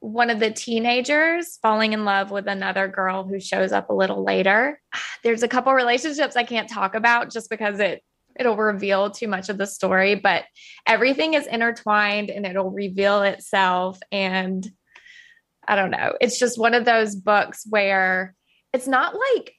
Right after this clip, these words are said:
a ton happens. This is not gonna be one of those page turners. Like, I'm not a thriller person. <laughs> So I feel like I just like reading stories about really complicated family dynamics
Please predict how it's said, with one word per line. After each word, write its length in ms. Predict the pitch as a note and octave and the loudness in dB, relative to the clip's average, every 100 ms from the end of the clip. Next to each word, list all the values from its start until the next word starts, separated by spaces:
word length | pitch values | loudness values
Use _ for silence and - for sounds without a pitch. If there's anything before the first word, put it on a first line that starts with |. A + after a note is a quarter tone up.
| _ C4+ | _ -2
a 80 | B3+ | -2
ton 480 | - - A#3+ B3+ B3+ | -8 -2 2 4 2
happens. 1000 | B3 - F#3+ G3 - C#4 E4 F#4+ G4 - _ D4+ | -4 -4 -2 -2 -4 -4 -4 -6 -10 -16 _ -4
This 160 | D#4 | -2
is 120 | G#4+ | -2
not 340 | E4+ B3+ C4+ C4 | 0 2 2 0
gonna 180 | C#4 B3 | -2 -2
be 300 | A#3 A3 A3+ | -4 -4 -2
one 120 | G#3+ G#3+ | -2 -2
of 120 | G#3 | 0
those 340 | G3+ G3 G3 - | 0 0 -6 -16
page 420 | - F#3+ G3 F#3+ - | -8 -4 -4 -6 -4
turners. 300 | G#3 G#3 G#3 | -2 -2 -2
Like, 120 | G3+ | 0
I'm 220 | A#3+ B3 | 2 2
not 280 | A3 G#3+ G#3+ | 0 2 0
a 120 | G3 | -4
thriller 420 | G3 G3 G3 G3 G#3 | -4 -4 0 0 -2
person. 640 | A3 A3 - A#3+ B3 B3+ _ - | -4 -6 -4 -4 -6 -10 _ -8
<laughs> 540 | - - - - - - - - - - | -4 -4 -6 -12 -6 -6 -6 -10 -10 -14
So 520 | - D4 B3 B3 A#3 - | 0 2 4 4 2 2
I 140 | B3 | -2
feel 200 | B3+ B3+ | -2 -2
like 220 | C4 C4 B3+ | 0 -2 -2
I 100 | A3+ | -4
just 280 | A3+ C4 - | -4 -8 -2
like 220 | G#3+ G#3+ | -2 -2
reading 320 | A3 G3+ G#3 G#3 | -4 -4 -4 -6
stories 500 | - G3 F#3+ G3 G#3 | -2 2 4 2 0
about 380 | G#3 F3+ F#3+ | 2 0 0
really 360 | G3 F#3+ G3 F#3+ | 0 2 2 0
complicated 880 | - F3+ F3 G3 G3 F#3 F#3 F3+ F3+ - | -2 -4 -2 -4 -2 -2 0 -2 -2 -2
family 380 | F#3 F#3 F#3+ | 0 2 0
dynamics 1000 | F#3 F#3 F3+ F3 F3 F3+ A3+ - - - | 2 0 0 -2 -2 0 -2 -4 -12 -20